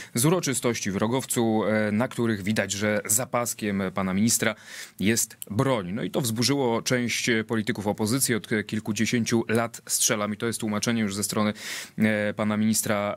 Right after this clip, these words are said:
Ziobry. „Strzelam sportowo z różnych broni, krótkich, długich, ale w dwa tysiące siedemnastym roku zdecydowałem się wystąpić z wnioskiem o prawo do posiadania broni do celów obrony osobistej,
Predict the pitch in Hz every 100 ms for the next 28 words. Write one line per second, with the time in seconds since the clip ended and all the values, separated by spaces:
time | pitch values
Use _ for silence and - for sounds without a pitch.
0 | 113 107 110 107 104 - 151 127 - 110
1 | 123 113 120 120 113 98 120 120 110 120
2 | 113 101 104 117 113 113 104 98 110 107
3 | 110 104 104 107 107 104 104 107 113 101
4 | 113 120 113 113 107 110 101 107 110 98
5 | 92 107 107 - 98 95 131 113 104 107
6 | 104 101 98 90 104 95 95 98 92 -
7 | 143 131 120 104 104 110 -